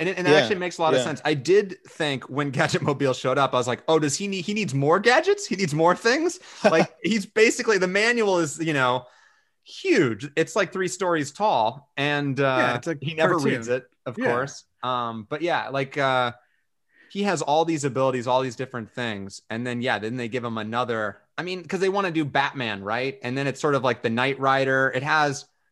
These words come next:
Speaker 1: whispers of Iron Man with, like, that's sort of Jarvis
Speaker 3: It had
Speaker 1: before Jarvis.
Speaker 3: Surge, Surge soda. It had Coke. It had Skittles. It was
Speaker 2: It
Speaker 3: a
Speaker 2: had
Speaker 3: great
Speaker 2: Yahoo.
Speaker 3: car.
Speaker 2: It
Speaker 1: It
Speaker 2: had
Speaker 1: had
Speaker 2: a
Speaker 1: Yahoo
Speaker 2: Yahoo.
Speaker 1: reference. Yes, that was great. The Surge
Speaker 3: Yeah.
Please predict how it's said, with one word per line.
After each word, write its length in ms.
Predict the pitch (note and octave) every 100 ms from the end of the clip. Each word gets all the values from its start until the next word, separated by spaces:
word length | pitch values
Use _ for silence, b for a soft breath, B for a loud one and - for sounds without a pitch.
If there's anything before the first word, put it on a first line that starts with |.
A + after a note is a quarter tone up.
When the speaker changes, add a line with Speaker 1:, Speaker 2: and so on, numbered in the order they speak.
| _
Speaker 1:
whispers 640 | C3 E3+ - - D3+ C#3 A2+
of 160 | A2+ -
Iron 340 | C3 D3 C#3+
Man 360 | C#3 C#3+ C#3+ C#3
with, 160 | B2+
like, 140 | C3 A2+
that's 160 | C3+ -
sort 160 | D#3
of 80 | B2+
Jarvis 260 | G#2 B2 B3+
Speaker 3:
It 40 |
had 240 | B3+ D4+
Speaker 1:
before 220 | C4 D3+ C3+
Jarvis. 600 | A2+ B2 D4 B3 D#3+ -
Speaker 3:
Surge, 100 | G3
Surge 380 | - B3+ C4+ A3+
soda. 520 | - B3 C4 A3 C3+
It 40 | D#3
had 220 | F3+ D#3+
Coke. 440 | - G#3+ G#3+ B3 - B B
It 100 | F#3+
had 200 | F3+ D3
Skittles. 840 | - - - G#3 B3 C#4 D4 C#4 - _
It 180 | G3 B3+
was 80 | A3
Speaker 2:
It 80 | D3+
Speaker 3:
a 40 |
Speaker 2:
had 100 | D3+
Speaker 3:
great 80 | B2+ D3
Speaker 2:
Yahoo. 200 | D#3 G3
Speaker 3:
car. 280 | D#3 A2+ - _ _
Speaker 2:
It 140 | E3 D3+
Speaker 1:
It 80 | C3+
Speaker 2:
had 220 | C#3+ C#3
Speaker 1:
had 20 |
Speaker 2:
a 20 | C3+
Speaker 1:
Yahoo 360 | C3+ C#3+ D3+ C#3
Speaker 2:
Yahoo. 100 | C3+
Speaker 1:
reference. 500 | C3 B2+ C#3 C3+ C#3
Yes, 320 | B2+ A2 - _
that 200 | C3 B2
was 160 | C3 A#2
great. 400 | A2+ B2+ A2+ G2
The 140 | - E3
Surge 500 | E3 G#3 A3+ A3+
Speaker 3:
Yeah. 40 | D#3